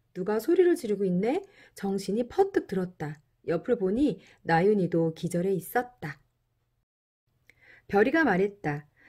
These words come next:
"너희는 비를 맞고 기절했어. 삼십 분 동안 의식이 없었다고." 뭉뭉이가 말했다. "우리는 이 비가 사람에게까지 해로운지 몰랐어." 나윤이가 벌떡 일어서며 말했다. "응? 여기가 어디야?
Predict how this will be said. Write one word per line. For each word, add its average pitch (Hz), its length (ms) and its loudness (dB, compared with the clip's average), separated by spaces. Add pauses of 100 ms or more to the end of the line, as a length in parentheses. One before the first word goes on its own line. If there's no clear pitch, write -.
(140)
"너희는 226 640 6 (260)
비를 233 240 0
맞고 226 360 2
기절했어. 196 800 2 (340)
삼십 320 340 4
분 294 140 4
동안 262 400 6
의식이 220 360 4
없었다고." 190 920 2 (160)
뭉뭉이가 202 560 2
말했다. 175 500 -2 (320)
"우리는 302 420 6
이 233 120 4
비가 277 420 4
사람에게까지 302 920 2
해로운지 349 420 6
몰랐어." 208 840 4 (360)
나윤이가 185 580 2
벌떡 190 440 2
일어서며 262 420 4
말했다. 175 560 -2 (340)
"응? 381 280 4 (360)
여기가 226 420 2
어디야? 247 540 2